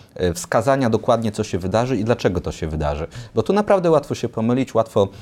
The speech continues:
zabrnąć w zupełnie ślepy zaułek i po drodze właśnie podjąć decyzje,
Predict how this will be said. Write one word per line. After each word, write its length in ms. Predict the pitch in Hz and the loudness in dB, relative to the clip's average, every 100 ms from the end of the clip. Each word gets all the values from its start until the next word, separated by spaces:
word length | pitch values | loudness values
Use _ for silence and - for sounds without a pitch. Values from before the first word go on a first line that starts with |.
| - | -10
zabrnąć 540 | 90 107 107 98 98 92 | 0 0 2 0 0 0
w 40 | |
zupełnie 500 | 95 117 104 92 90 - 110 - | 0 2 2 2 0 -4 -12 -12
ślepy 340 | - 101 92 | -2 0 0
zaułek 480 | 82 98 98 127 - | 0 2 4 2 0
i 40 | 117 | -2
po 120 | 110 | 0
drodze 260 | 107 104 | 0 0
właśnie 240 | 101 98 101 | -2 -4 -6
podjąć 320 | 101 98 92 | -6 -2 -2
decyzje, 480 | 87 - 82 87 | -2 -4 -2 0